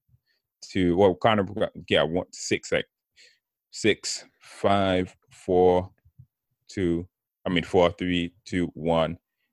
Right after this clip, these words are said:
And then you, it takes you that long to go down. And then you go back up.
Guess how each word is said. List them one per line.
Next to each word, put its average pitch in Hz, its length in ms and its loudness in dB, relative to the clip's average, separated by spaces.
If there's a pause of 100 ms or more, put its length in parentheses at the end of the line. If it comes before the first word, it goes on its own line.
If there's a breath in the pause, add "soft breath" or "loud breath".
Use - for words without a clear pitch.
And 82 120 -2
then 82 160 0
you, 82 160 0 (120)
it 95 140 -8
takes - 240 0
you 92 100 0
that 110 320 4
long 104 680 4 (540)
to 95 80 -4
go 85 240 4
down. 71 400 -4 (1000)
And 92 100 -2
then 90 260 2 (960)
you 87 100 -4
go 85 100 2
back 73 260 0
up. - 160 -4